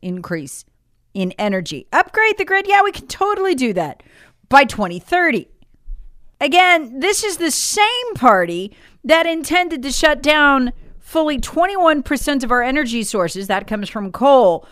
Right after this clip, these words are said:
by twenty thirty. And the only reason they didn't get away with it is the Supreme Court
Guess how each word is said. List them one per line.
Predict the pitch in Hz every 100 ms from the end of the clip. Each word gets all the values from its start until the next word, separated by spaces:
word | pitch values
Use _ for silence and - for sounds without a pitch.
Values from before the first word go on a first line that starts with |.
| - - -
by | 202 247
twenty | 247 247 226
thirty. | - 349 339 254 240
And | 269 294
the | 370
only | 381
reason | 330 285 285
they | 277
didn't | 254
get | 247
away | 240 277 359 349
with | 233
it | 202 -
is | 247 247
the | 247
Supreme | 269 - 240 214
Court | 214 190 175